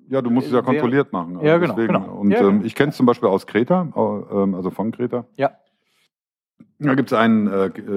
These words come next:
Speaker 1: Winzer, den ich sehr, sehr schätze, Dorakis.
Speaker 2: Wir laden uns mal ein paar Winzer ein, die erklären es dann richtig professionell. Aber grundsätzlich hast du voll-,
Speaker 1: Ja, vielleicht
Speaker 2: vollkommen
Speaker 1: sollten wir
Speaker 2: recht.
Speaker 1: das wirklich so
Speaker 2: Ja.
Speaker 1: ab der nächsten Folge machen,
Speaker 2: Die
Speaker 1: dass wir uns mal jemanden
Speaker 2: aggressive
Speaker 1: einladen, ne?
Speaker 2: Äpfelsäure
Speaker 1: Mhm.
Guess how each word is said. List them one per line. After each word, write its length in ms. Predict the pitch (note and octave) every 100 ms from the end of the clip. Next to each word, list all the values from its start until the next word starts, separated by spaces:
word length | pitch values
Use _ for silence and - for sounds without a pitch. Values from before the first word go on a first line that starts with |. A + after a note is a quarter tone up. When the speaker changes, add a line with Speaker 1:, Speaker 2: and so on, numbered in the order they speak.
| F#2+
Speaker 1:
Winzer, 240 | F#2+ C3 A2
den 100 | G#2
ich 100 | F#2
sehr, 140 | G#2
sehr 180 | F#2+ F2+
schätze, 480 | - - - G2+ F2+ E2
Dorakis. 520 | F2+ F2 G2+ - A2+
Speaker 2:
Wir 120 | -
laden 340 | A#2+ A#2 C#3+ C#3
uns 220 | C3+ -
mal 80 | A#2
ein 80 | G#2
paar 200 | A2 G2+
Winzer 360 | A#2 B2+ A2+
ein, 160 | G#2+ A2+
die 80 | A#2
erklären 400 | G#2+ - A2 A2+
es 100 | G2+
dann 140 | G2+
richtig 300 | G2 F#2+ G2+
professionell. 580 | - G2 F#2+ - F#2+ F#2+
Aber 160 | G#2 G#2
grundsätzlich 560 | A#2+ B2+ A#2+ G#2 G#2
hast 160 | G2+ -
du 80 | G2+
voll-, 160 | - -
Speaker 1:
Ja, 40 | -
vielleicht 180 | G#2+
Speaker 2:
vollkommen 220 | G2 - G#2
Speaker 1:
sollten 220 | - G2
wir 60 | -
Speaker 2:
recht. 100 | -
Speaker 1:
das 60 |
wirklich 240 | F3+ - F3
so 80 | A2+
Speaker 2:
Ja. 100 | G#2+
Speaker 1:
ab 160 | - -
der 140 | G#2+
nächsten 280 | G2+ C3+ -
Folge 220 | - D3+
machen, 220 | C#3 C#3+ C3
Speaker 2:
Die 60 |
Speaker 1:
dass 120 | A#2+ A#2
wir 80 | B2
uns 60 |
mal 60 | C3
jemanden 300 | B2+ D3 A2
Speaker 2:
aggressive 80 | C#3 C#3
Speaker 1:
einladen, 300 | B2+ C3 -
ne? 60 |
Speaker 2:
Äpfelsäure 720 | C3+ B2+ A#2+ A#2 A#2+ A#2 A2+
Speaker 1:
Mhm. 100 | C3